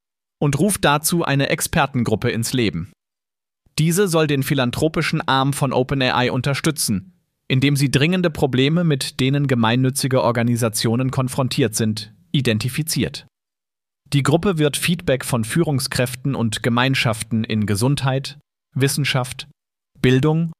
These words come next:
und öffentlichen Diensten, vor allem in Kalifornien, einholen. Ihre Erkenntnisse werden in den nächsten neunzig Tagen dem Open A I Vorstand präsentiert.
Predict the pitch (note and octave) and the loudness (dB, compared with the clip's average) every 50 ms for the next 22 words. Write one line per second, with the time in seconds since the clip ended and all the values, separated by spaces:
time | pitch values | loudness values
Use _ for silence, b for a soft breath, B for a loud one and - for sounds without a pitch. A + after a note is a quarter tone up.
0 | _ _ _ _ D#3+ E3+ F#3 F3 - - - C3+ - - D3 C3 B2 B2 - C#3 | _ _ _ _ 2 2 2 0 -2 0 0 0 2 0 -2 -2 -2 -2 0 0
1 | C3 C3 D#3 D#3+ C3 A#2 - - - F2+ F2 F#2+ - _ _ _ _ _ _ _ | 0 2 2 2 2 2 0 -2 -2 -2 -2 -4 -8 _ _ _ _ _ _ _
2 | _ _ - - C#3+ - A2+ A#2 B2 B2+ B2 A#2+ B2+ - C3 C3 B2 B2 A#2+ - | _ _ -2 -2 0 2 4 2 2 2 2 0 0 0 0 0 0 0 0 0
3 | D#3 C3+ A2 G2+ G2 G2 G2+ A#2 C3+ C#3+ - A#2+ A#2 G#2+ E2+ D2+ F#2 F2 D#2+ D#2 | 0 2 2 2 2 2 2 0 -2 -2 -2 -2 0 0 0 0 0 0 0 -2
4 | F2 F#2 - _ _ _ _ _ _ _ _ _ _ _ _ _ _ _ _ - | -2 -6 -8 _ _ _ _ _ _ _ _ _ _ _ _ _ _ _ _ 2
5 | D#3+ E3 F3+ F#3 F3+ - D#3 D3+ C#3+ - F3 F3 D#3 F3 B2 A2+ A#2 B2 A#2 G2+ | 2 4 4 4 2 2 2 0 2 2 0 0 0 -2 -2 -2 0 0 0 2
6 | F#2+ G#2+ G#2+ G#2+ A2+ A2 F2+ A2 G#2+ G2 G#2 G2 G2 G2+ A2 A2+ - - - C3+ | 2 2 2 2 2 0 -2 -2 0 0 2 2 2 2 2 0 -2 -4 -2 -2
7 | B2+ A#2 A2+ G#2+ G#2+ G#2+ A2 A#2+ A2+ - - - C3 B2 A#2+ G2+ G2+ G2 F#2+ A2+ | 0 2 2 2 0 0 0 -2 -4 -4 -4 -2 0 0 0 0 0 -2 -2 -4
8 | - - - - B2+ B2 B2+ B2 C3 C3+ C#3 - D#3 D3+ - C3 B2+ B2 A#2 - | -6 -8 -2 0 0 0 2 2 2 2 2 0 -2 -2 0 0 0 0 0 0
9 | - G#2+ F#2 E2+ - - F#2+ F2+ F2 - - - - G#2 G2 F2+ F#2 F2+ - - | 0 0 0 0 0 0 0 0 -2 -4 -6 -4 -2 -2 0 0 0 -2 -2 -2
10 | A2 E2+ - - - - | -2 -4 -4 -6 -10 -16